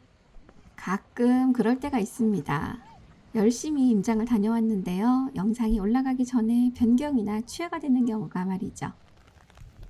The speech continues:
이번 물건은 지난 칠월 비가 억수로 쏟아지던 날 비를 쫄딱 맞으면서도 임장을 했던 물건인데요. 변경되어서 좀 씁쓸하게 웃었지만 다시 매각에 올라와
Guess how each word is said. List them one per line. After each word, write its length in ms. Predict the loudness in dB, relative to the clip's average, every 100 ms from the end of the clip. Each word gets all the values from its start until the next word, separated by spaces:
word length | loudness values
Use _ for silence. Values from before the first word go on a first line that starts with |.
| -20 -20 -12
이번 240 | -4 0 0
물건은 500 | 0 2 4 4 4
지난 300 | 2 0 -2
칠월 480 | -2 0 2 2 2
비가 340 | 0 -2 0 0
억수로 600 | -4 -6 -6 -2 -2 -2
쏟아지던 640 | -4 -2 -2 -2 -2 -2
날 260 | -2 -2 -2 -2
비를 240 | -4 -4
쫄딱 420 | -6 -6 -6 -2 -2
맞으면서도 800 | 0 -2 -2 -2 -4 -4 -2 -2
임장을 360 | -2 -2 0
했던 300 | -2 -4 -4
물건인데요. 880 | -2 -2 -4 -4 -4 -4 -2 -2 -2 -8 -20 -20 -12 -2
변경되어서 960 | 0 2 2 2 0 -2 -2 -4 -4
좀 200 | -6 -6
씁쓸하게 800 | -6 -8 -6 -2 -2 -2 -2 -4
웃었지만 880 | -4 -6 -8 -8 -4 -2 -2 -4 -8
다시 480 | -8 -6 -4 -4 -4
매각에 400 | -4 -4 -2 -2
올라와 600 | -2 -4 -4 -2 -2